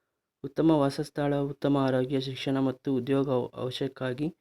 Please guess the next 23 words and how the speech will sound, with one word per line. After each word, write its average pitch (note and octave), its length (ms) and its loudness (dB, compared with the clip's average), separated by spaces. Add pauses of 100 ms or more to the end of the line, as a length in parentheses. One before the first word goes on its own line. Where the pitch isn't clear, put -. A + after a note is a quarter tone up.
(320)
ಕಾರಣವಾಗಬಹುದು. B2+ 800 0
ಇದಕ್ಕೆ C3 340 -2
ಸರ್ಕಾರವು C3+ 640 -2
ಬಡವರಿಗೆ C3 540 -2
ಒ-, B2+ 140 -2 (240)
ಒಂದು C3 240 0
ಸ್ವಂತ B2 280 -2
ಮನೆ, C#3 280 0 (500)
ಭದ್ರತೆ, C3+ 460 0 (1040)
ಸ್ವತಂತ್ರ C#3 400 0
ಮತ್ತು C3+ 300 0
ಗೌರವ C3 420 2
ಭಾವನೆಯನ್ನು B2 640 0
ನೀಡಲು B2+ 440 0 (100)
ಮುಂದಾಗಿದೆ. B2 640 0
ಈ C#3 120 -4
ಕಾರ್ಯಕ್ರಮವು C3+ 640 0
ಎಲ್ಲರಿಗೆ B2+ 460 0 (100)
ಒಂದೇ C3 360 -4 (160)
ರೀತಿಯ C3 340 -6
ಅವಕಾಶ C3 420 -4
ಒದಗಿಸುವ C3 580 -2
ಮೂಲಕ B2+ 340 -4